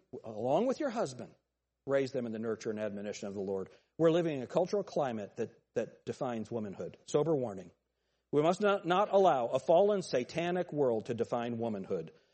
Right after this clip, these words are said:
We must not allow a psychotic pagan culture to define motherhood. Because you've got to understand, marriage has been attacked, male and female has been attacked. I guarantee you the next thing is pedophilia.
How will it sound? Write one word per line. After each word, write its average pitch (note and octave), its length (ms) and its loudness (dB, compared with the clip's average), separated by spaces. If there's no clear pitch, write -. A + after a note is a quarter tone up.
We E3 100 6
must F3 240 6
not G3+ 200 4
allow G3 340 6
a D#3+ 60 2
psychotic F3 720 0
pagan F#3+ 440 4
culture C#3 540 0
to D#3+ 100 4
define C3+ 440 -2
motherhood. A2+ 440 -2
Because F#3 220 4
you've F#3 100 2
got A#3+ 140 6
to D4 60 6
understand, G#3 520 2
marriage A3 460 4
has B3 120 0
been A3 160 4
attacked, G3 540 0
male A3+ 320 4
and G3+ 100 2
female B3 380 2
has D3+ 140 0
been D3+ 140 2
attacked. C3+ 460 0
I E3+ 100 4
guarantee A#3+ 520 4
you G3 80 6
the D#3 100 2
next E3+ 240 -2
thing F3 140 0
is D3 80 -2
pedophilia. A#2+ 600 -2